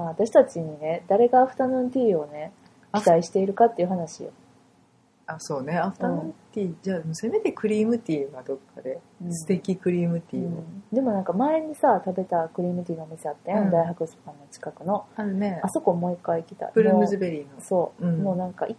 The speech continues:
Speaker 1: 回行ってよかったらそこばっかり行っちゃうね。
Speaker 2: もうこれあかんパターンですよ。
Speaker 1: だからこう、心を鬼にして、
Speaker 2: そう、
Speaker 1: 違う。
Speaker 2: そんなん言ったらだって、
Speaker 1: うん。
Speaker 2: あの、メリー、ん？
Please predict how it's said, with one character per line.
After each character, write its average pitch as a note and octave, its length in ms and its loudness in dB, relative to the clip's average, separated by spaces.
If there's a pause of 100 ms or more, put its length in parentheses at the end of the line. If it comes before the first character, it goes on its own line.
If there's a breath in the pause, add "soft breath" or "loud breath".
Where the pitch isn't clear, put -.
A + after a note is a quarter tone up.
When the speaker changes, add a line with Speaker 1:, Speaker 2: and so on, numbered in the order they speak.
Speaker 1:
回 D#4 180 -2
行 D#4+ 40 -6
っ - 20 -12
て - 160 -6
よ F3+ 40 -2
か F#3 120 -2
っ F3 60 -4
た - 120 -8
ら D#3+ 60 -8
そ - 120 -12
こ G#3+ 100 -2
ば F#3+ 100 2
っ F3+ 60 -10
か A3 100 -2
り F#3+ 60 0
行 E3+ 60 -4
っ E3+ 80 -14
ち - 140 -14
ゃ D#3+ 100 -10
う E3+ 40 -6
ね。 G3 100 -2
Speaker 2:
も E3 120 0
う D#3+ 140 -6
こ F3+ 60 0
れ E3+ 100 2
あ E3+ 140 0
か G3 220 0
ん F3+ 60 -4
パ F#3+ 120 0
タ F#3 200 0
ー - 20 0
ン E3 80 -2
で D3 100 2
す - 160 -8
よ。 C3 220 -2
Speaker 1:
だ F#3 100 2
か F3+ 80 2
ら E3+ 100 2
こ D#3+ 260 -4
う、 D#3 40 -6
心 G#3 340 6
を F#3 60 6
鬼 A3+ 180 2
に E3+ 160 -4
し - 180 -14
て、 G#3 520 8
Speaker 2:
そ - 140 0
う、 - 20 8
Speaker 1:
違 - 20 8
う。 - 20 -2
Speaker 2:
そ F3 220 4
ん F3 60 2
な G#3+ 100 8
ん F3+ 80 6
言 G3 120 6
っ - 20 -14
た F#3 160 -8
ら D3+ 100 -8
だ F3 120 -8
っ F3+ 180 -12
て、 D#3+ 320 -4
Speaker 1:
う - 20 -10
ん。 - 40 -8
Speaker 2:
あ D#3+ 60 -8
の、 C#3+ 520 -12
メ F#3+ 140 -2
リ G#3+ 320 -6 (160)
ー、 F#3 40 -4
ん？ A3+ 120 -6